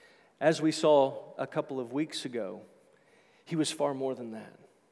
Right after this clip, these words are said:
Right? Peter had declared and answered, "You are the Christ, the Son of the living God." So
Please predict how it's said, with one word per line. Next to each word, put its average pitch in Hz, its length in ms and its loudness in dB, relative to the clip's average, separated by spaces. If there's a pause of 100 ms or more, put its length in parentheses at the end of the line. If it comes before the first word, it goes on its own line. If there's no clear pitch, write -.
(1080)
Right? 139 220 4
Peter 185 340 10
had 170 180 8
declared 170 560 8
and 147 100 2
answered, 170 540 4
"You 180 220 6
are 175 100 10
the 156 100 8
Christ, 180 560 6
the 160 80 2
Son 180 300 4
of 151 160 2
the 147 80 2
living 147 340 4
God." 135 380 4
So 160 280 6